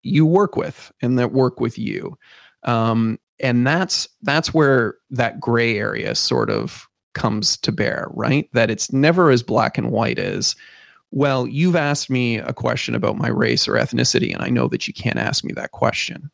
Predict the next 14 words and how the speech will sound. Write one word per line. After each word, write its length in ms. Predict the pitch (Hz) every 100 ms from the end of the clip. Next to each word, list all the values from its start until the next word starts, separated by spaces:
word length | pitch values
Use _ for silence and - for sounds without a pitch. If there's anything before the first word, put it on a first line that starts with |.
| _
Well, 380 | 147 123 127 - _
that 180 | 135 113
may 180 | 131 123
very 240 | 120 117
well 180 | 113 104
be 120 | 95
the 80 | 107
case, 340 | - 117 117
but 180 | - 98 - _
if, 240 | - - -
if 140 | 123 110
it's 160 | -
an 80 | 120
individual 680 | 123 117 113 113 110 101